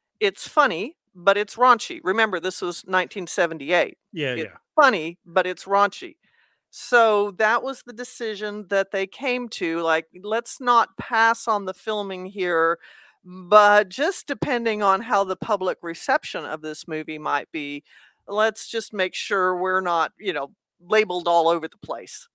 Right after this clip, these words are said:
Speaker 1: So when you watch the movie, there is nothing, and there's nothing in the credits to indicate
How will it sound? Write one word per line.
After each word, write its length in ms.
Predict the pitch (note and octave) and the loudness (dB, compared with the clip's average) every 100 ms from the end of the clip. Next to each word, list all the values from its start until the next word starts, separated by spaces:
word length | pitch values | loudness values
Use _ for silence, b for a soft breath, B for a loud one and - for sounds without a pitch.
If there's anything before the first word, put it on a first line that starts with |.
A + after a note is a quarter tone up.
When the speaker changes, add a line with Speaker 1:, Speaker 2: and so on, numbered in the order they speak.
| _ _ | _ _
Speaker 1:
So 280 | - G#3+ F#3+ | -6 2 2
when 180 | F3+ G3 | 2 -4
you 120 | F#3+ | -4
watch 360 | F#3 G#3 B3+ - | 2 2 2 -2
the 80 | A#3 | -6
movie, 240 | A3 G3+ | -6 -6
there 160 | E3 D#3+ | -4 -4
is 180 | E3+ E3+ | -6 -8
nothing, 480 | F3+ A3+ - F#3+ D#3+ | 0 0 0 -12 -10
and 120 | E3 | -10
there's 180 | D#3+ D#3+ | -12 -10
nothing 420 | D#3+ F#3+ - A#3+ | -2 -2 -4 -10
in 100 | A3+ | -10
the 60 | A3+ | -10
credits 440 | - B3+ F#3+ - | -4 -4 -4 -10
to 140 | - F#3+ | -14 -12
indicate 500 | F#3+ F#3 F3+ E3 | -10 -6 -2 -2